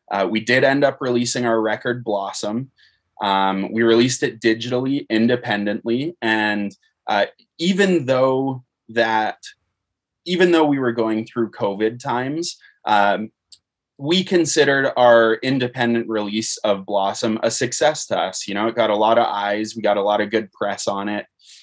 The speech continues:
Um, got a lot of streams, and people were reaching out telling us they loved it. Um, and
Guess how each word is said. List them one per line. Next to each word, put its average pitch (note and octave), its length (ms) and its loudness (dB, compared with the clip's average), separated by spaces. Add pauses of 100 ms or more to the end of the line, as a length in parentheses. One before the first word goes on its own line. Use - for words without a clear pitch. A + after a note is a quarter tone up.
(120)
Um, G2 760 -2
got A2+ 180 2
a G#2 60 4
lot A2 160 4
of A2+ 80 -2
streams, D3 760 -2
and G#2 160 -2
people A2 260 -6
were G2+ 120 -4
reaching G2+ 360 -8
out G2 200 -8
telling G2 300 -6
us F#2+ 180 -8
they F#2+ 140 -6
loved A#2+ 360 2
it. A#2 240 2 (480)
Um, F#2 720 -2 (520)
and B2+ 320 0